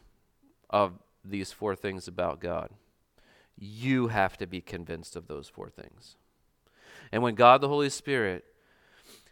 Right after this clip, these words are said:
lives inside of your heart and your life, and whenever you read God's word and you read the Old Testament and New Testament, and you see that God is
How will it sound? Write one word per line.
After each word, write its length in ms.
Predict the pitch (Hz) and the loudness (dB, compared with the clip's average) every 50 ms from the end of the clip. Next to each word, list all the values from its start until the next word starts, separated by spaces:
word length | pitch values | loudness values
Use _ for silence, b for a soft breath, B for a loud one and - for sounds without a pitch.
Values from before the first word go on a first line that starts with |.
| b - 107 | b -10 -2
lives 400 | 113 123 135 143 147 139 131 123 | 2 4 6 6 4 2 -2 -6
inside 520 | 113 131 123 - - - 131 127 127 120 | -4 -4 -4 -4 2 6 6 6 8 6
of 160 | 110 98 104 | 4 0 -2
your 340 | 104 107 110 120 123 131 131 | -8 -6 -4 0 2 2 0
heart 540 | 123 - 139 135 123 107 98 92 - - - - | 0 2 4 4 6 4 4 0 -6 -18 -16 -12
and 160 | 110 104 98 92 | -12 -12 -10 -10
your 200 | 92 104 110 110 | -8 -8 -6 -6
life, 440 | 113 110 110 101 95 90 - - - | -2 0 0 0 0 -2 -8 -10 -10
and 160 | 107 104 104 | -8 -8 -6
whenever 340 | 107 110 110 117 110 107 104 | -6 -4 -2 -2 -2 -2 -4
you 300 | 98 101 107 117 127 131 | -6 -4 -6 -8 -6 -6
read 340 | 131 135 131 131 123 117 113 | -6 -4 -4 -4 -6 -6 -2
God's 380 | 113 117 113 117 117 113 117 | 2 4 6 4 4 2 -4
word 340 | 110 107 113 110 101 90 87 | -6 -4 -4 -2 -2 -4 -4
and 120 | 92 98 | -6 -8
you 60 | 101 101 | -6 -6
read 160 | 107 104 95 | -6 -6 -4
the 100 | 101 101 | 0 0
Old 180 | 113 123 131 | 0 0 -2
Testament 360 | - - 131 127 - - 123 107 | -2 -4 -4 -4 -4 -6 -8 -6
and 60 | 107 | -6
New 120 | 117 113 | -6 -8
Testament, 400 | - - 110 98 - - 101 98 | -6 -8 -8 -8 -8 -10 -10 -8
and 100 | 101 104 | -8 -6
you 140 | 107 117 127 | -4 -4 -6
see 440 | 123 - - - 147 147 131 123 110 | -6 -6 -8 -6 -4 -2 -2 -2 -2
that 220 | 101 110 101 98 92 | -2 -4 -4 -4 -2
God 360 | 113 117 117 123 127 131 131 | 2 4 6 6 6 4 4
is 340 | - 120 113 107 101 - | 0 -2 -2 -2 -2 -6